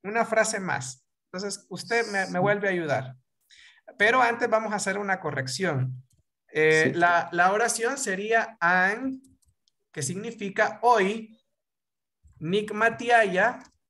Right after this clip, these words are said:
Speaker 1: que significa ya sé, hoy ya sé, como, gen, como, niweli, ¿cómo puedo, Nina, decir?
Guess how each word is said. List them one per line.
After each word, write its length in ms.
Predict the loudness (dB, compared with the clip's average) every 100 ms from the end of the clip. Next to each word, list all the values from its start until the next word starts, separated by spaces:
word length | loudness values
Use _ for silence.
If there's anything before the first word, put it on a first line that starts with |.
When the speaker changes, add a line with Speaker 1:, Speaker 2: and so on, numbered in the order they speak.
| _ _ _ -10
Speaker 1:
que 80 | -8
significa 840 | -6 -6 -6 -6 -4 0 0 0 -2
ya 240 | 0 0
sé, 600 | 0 -4 -4 -6 -8 -18 _ _ _ -4
hoy 420 | -2 0 -2 -4
ya 260 | 2 2
sé, 640 | 2 -4 -2 -2 -2 -8 -16 _ _ _ -20 _ _ _ _
como, 720 | 2 6 6 4 0 0 -2 -6 _ _ -8 -2
gen, 520 | 0 0 -2 -6 -10
como, 800 | -2 0 2 0 -2 -2 -4 _ _ _ _ _ -10
niweli, 1000 | -4 -4 0 2 2 2 -2 -4 -8 -10 _ -2
¿cómo 500 | 2 4 2 -4 -2
puedo, 720 | 4 4 4 2 -2 -2 -6 -10 -14 -16 -10
Nina, 680 | -4 -2 0 0 -2 -8 -18
decir? 760 | -8 -4 -4 -4 0 0 0